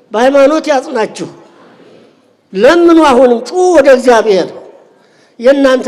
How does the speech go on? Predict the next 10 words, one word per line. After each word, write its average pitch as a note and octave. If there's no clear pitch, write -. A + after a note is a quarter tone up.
ጸሎት A#3+
በእግዚአብሔር G#3
ዘንድ G3
ይደርሳል። E3+
ጸሎታችሁ A#3+
ደግሞ B3+
ግዳጅ A#3+
ይፈጽማል። F#3
ኢትዮጵያን A#3
ነፃ F#3+